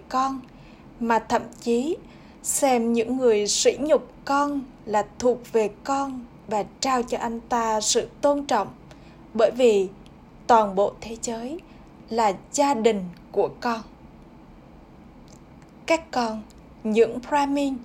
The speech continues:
là thân cây cho mọi linh hồn, và vì vậy, hãy xem bản thân con là chủ nhân sáng tạo và trao cho mọi người sự tôn trọng. Chỉ khi đó,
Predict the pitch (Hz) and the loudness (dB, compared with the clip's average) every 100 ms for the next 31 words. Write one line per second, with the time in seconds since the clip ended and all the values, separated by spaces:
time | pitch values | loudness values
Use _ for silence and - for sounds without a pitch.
0 | - - - 208 214 - - 269 254 240 | -16 -20 -14 -2 -2 -2 -8 -6 -6 -2
1 | 262 254 240 - - 269 262 240 - - | -2 -2 -6 -6 -2 0 0 0 -2 -4
2 | 254 277 240 226 196 - - - - - | -4 -4 -4 -4 -4 -10 -20 -20 -20 -20
3 | - - 240 233 226 - 202 202 - - | -20 -2 0 2 0 2 0 0 -6 -18
4 | - - - - 233 135 139 - 277 262 | -20 -20 -20 -4 -2 -2 -4 -4 -4 -4
5 | 247 - - 233 214 - - 302 294 - | -6 -12 -2 0 0 -6 -8 -8 -8 -2
6 | 294 285 277 - - 220 202 - 226 - | 0 0 -6 -16 -8 -2 -2 2 0 2
7 | 226 254 233 - - 226 247 - 226 - | -2 -4 -4 -4 -4 -6 -8 -12 -12 -16
8 | - - - - - 226 214 - 294 294 | -20 -20 -20 -20 -2 -2 0 0 0 0
9 | 285 285 262 - 202 214 202 190 - - | 0 -2 0 -4 -4 -2 -2 -4 -8 -4
10 | - 185 - - 247 240 - 196 - - | -2 -2 -4 -2 -2 -2 -8 -8 -12 -20
11 | - - - - - - - - - - | -20 -20 -20 -20 -20 -20 -20 -20 -20 -20
12 | - - - 220 - 247 226 202 202 | -20 -20 -8 -6 -4 -4 -4 -4 -8